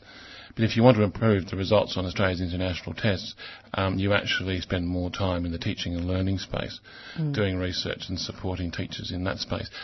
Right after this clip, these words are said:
Speaker 1: That's how you actually improve it. Improve the status of teachers in society, uh, cut down their hours, in, in, um, increase their professional development, um, t-, spend more attention on teacher training,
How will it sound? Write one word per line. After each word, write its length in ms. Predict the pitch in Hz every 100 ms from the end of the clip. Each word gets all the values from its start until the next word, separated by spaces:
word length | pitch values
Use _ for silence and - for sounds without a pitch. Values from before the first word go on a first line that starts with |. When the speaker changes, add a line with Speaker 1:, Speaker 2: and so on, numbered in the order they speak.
| -
Speaker 1:
That's 220 | 113 110
how 80 | 98
you 160 | 78 -
actually 360 | - - -
improve 320 | - - 50
it. 100 | - - - - -
Improve 320 | 113 135 117
the 60 | 95
status 360 | - 101 98
of 60 | -
teachers 340 | 107 101 90 98
in 120 | 92
society, 680 | 92 - 95 98 98 - - - - - - -
uh, 140 | 98 110
cut 160 | -
down 200 | 104 95
their 180 | 90 90
hours, 320 | 98 95 87
in, 180 | 87 92
in, 300 | 95 95 -
um, 180 | 90 -
increase 400 | 101 - 95 -
their 100 | 90
professional 480 | - 101 92 - 92
development, 540 | 80 95 - - 85 - - - - - -
um, 460 | 98 98 98 98 - - - _
t-, 240 | - - -
spend 240 | - 117
more 160 | 107 101
attention 440 | - 110 - 95
on 200 | 92 98
teacher 240 | 107 98
training, 460 | - 101 104 92